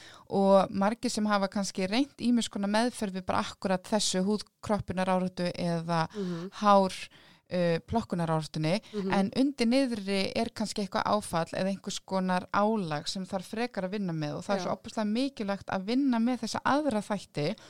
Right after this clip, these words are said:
Speaker 2: Já.
Speaker 1: og þegar það er gert, þegar þessi kvíði er minnkaður eða unnið úr einhvers konar áfalli, þá hjá mörgum
Speaker 2: Mhm.
Speaker 1: minnkar þessi árátta þá líka.
Speaker 2: Já.
Speaker 1: Þannig að þetta helst svolítið í hendur. Þannig að það þarf líka stundum að skoða,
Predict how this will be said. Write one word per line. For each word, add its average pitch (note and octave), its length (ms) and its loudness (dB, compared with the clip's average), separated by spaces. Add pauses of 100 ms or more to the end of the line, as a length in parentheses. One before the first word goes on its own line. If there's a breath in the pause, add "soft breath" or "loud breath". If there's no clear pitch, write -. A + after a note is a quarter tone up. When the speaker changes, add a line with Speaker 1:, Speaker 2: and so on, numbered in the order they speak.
Speaker 2:
Já. E3+ 320 -6
Speaker 1:
og G#3+ 320 2
þegar G#3 240 -2
það D#4+ 440 -4
er B3+ 100 -2 (100)
gert, - 380 -4
þegar G3 440 -2
þessi G3 260 -6
kvíði A3 840 -2
er G3 160 0
minnkaður F#3+ 640 -2
eða F3+ 220 -4 (100)
unnið A3 380 -2
úr A#3+ 280 -4
einhvers - 280 -10
konar G3+ 260 -4
áfalli, E3 320 -8 (340 loud breath)
þá A3+ 160 2
hjá G3 160 0
mörgum G3+ 840 0
Speaker 2:
Mhm. F#3+ 400 -6
Speaker 1:
minnkar A#3 400 0
þessi F3 260 -2
árátta E3+ 400 -2
þá F#3 100 -2
líka. C#4 360 -4 (180)
Speaker 2:
Já. F3+ 240 -10 (480 loud breath)
Speaker 1:
Þannig F#3+ 120 0
að - 20 -10
þetta G3 80 -2
helst A#3+ 260 -2
svolítið F#3+ 300 -4
í - 20 0
hendur. A3+ 320 0
Þannig G3 220 -2
að F#3 40 -4
það G3+ 120 -4
þarf G#3+ 180 -2
líka C#4 240 -4
stundum G3+ 320 -4
að G3+ 140 0
skoða, E3+ 340 -2